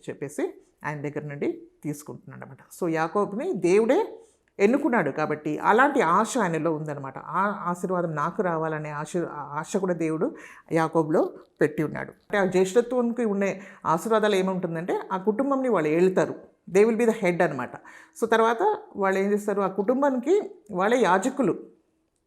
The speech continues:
యాజకులుగా ఉంటారు. తర్వాత థర్డ్లీ వాళ్ళకున్న ఆస్తిలో అన్నిట్లో కూడా వీళ్ళకి రెండు భాగము వస్తుందన్నమాట. So ఈ ఆశీర్వాదంని, అంటే ఒక,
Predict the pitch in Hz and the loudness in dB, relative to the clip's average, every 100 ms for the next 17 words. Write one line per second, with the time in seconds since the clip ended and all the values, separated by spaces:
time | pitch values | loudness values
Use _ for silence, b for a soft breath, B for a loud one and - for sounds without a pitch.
0 | - 147 160 185 220 202 196 208 226 440 | -6 -2 0 2 4 4 2 0 0 0
1 | B B B - 190 185 180 165 220 247 | B B B 0 2 4 2 2 2 4
2 | 285 233 147 - B B - 185 190 208 | 4 4 2 -2 B B -2 2 2 2
3 | 240 247 190 233 - 269 214 190 185 180 | 2 2 2 2 2 2 2 2 -2 -2
4 | 202 180 156 - 330 262 185 196 190 170 | -2 -2 -2 -4 -6 -2 0 0 0 0
5 | 165 160 294 269 151 - 151 135 143 - | -2 -6 -8 -8 -10 -10 -14 -14 -16 -20
6 | b b - 233 208 285 240 233 220 185 | b b -2 0 2 2 2 2 0 0
7 | 165 160 165 143 - _ - 165 165 156 | 0 -2 -6 -8 -14 _ -8 -4 -4 -4
8 | B B - | B B -6